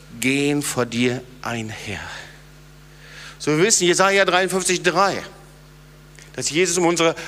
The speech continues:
Missetat willen verwundet, um unsere Sünde willen zerschlagen wurde, dass er allen Zorn, alle Sünde auf sich genommen hat. Und warum ist dieser Punkt wichtig? Wie gesagt, ich reiße heute nur so einige Punkte an zum drüber nachdenken.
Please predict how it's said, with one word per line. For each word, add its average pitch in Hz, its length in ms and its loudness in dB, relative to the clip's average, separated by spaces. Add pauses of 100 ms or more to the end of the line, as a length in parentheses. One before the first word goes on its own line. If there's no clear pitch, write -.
(100)
Missetat 185 880 0
willen 185 460 2 (320)
verwundet, 175 760 0
um 165 60 -4
unsere 160 340 2 (480)
Sünde 208 640 2
willen 185 280 2
zerschlagen 180 760 2
wurde, 151 300 4 (180)
dass 156 140 2
er 185 300 2
allen 170 280 0
Zorn, 190 760 2
alle 165 260 2
Sünde 147 680 0 (280)
auf 185 280 2
sich - 240 -2
genommen 160 460 -4
hat. 131 160 -12 (2000)
Und 120 80 -4
warum 151 120 4
ist 165 120 0
dieser 160 200 0
Punkt 160 300 -4
wichtig? 175 320 -4
Wie 131 80 -2
gesagt, 135 240 0
ich 127 220 -6
reiße 151 420 2
heute 147 300 -2
nur 135 180 0
so 139 200 -4
einige 214 340 -2
Punkte 180 560 -6
an 175 260 -2
zum 135 240 -4
drüber 147 220 -2
nachdenken. 143 920 -2